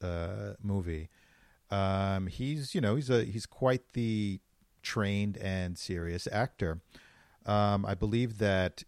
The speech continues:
Kubrick saw him in some sort of, uh, Central Park performance of,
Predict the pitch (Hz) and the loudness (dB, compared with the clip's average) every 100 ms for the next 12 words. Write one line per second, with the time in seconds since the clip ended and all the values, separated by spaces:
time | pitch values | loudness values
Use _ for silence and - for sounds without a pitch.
0 | - - 101 101 95 - - 101 95 90 | -10 -4 -2 0 -2 -4 -2 0 0 0
1 | 92 90 87 87 90 87 87 82 85 - | 0 0 -2 -4 -4 -2 -2 -4 -8 -10
2 | _ _ _ _ - - 110 - 127 120 | _ _ _ _ -10 -4 -4 -2 0 2
3 | 113 101 95 85 - - _ _ _ _ | 4 4 2 -2 -10 -20 _ _ _ _
4 | - _ 92 87 87 - - - - - | -20 _ -2 -2 -4 -6 -10 -10 -10 -6
5 | 107 101 - 107 - 101 95 - 95 - | -4 -4 -2 -4 -2 -2 -2 -2 -8 -4
6 | 95 92 92 82 - - - - 90 85 | -4 -2 -2 -4 -6 -12 -8 -6 -4 -4
7 | 87 85 | -6 -12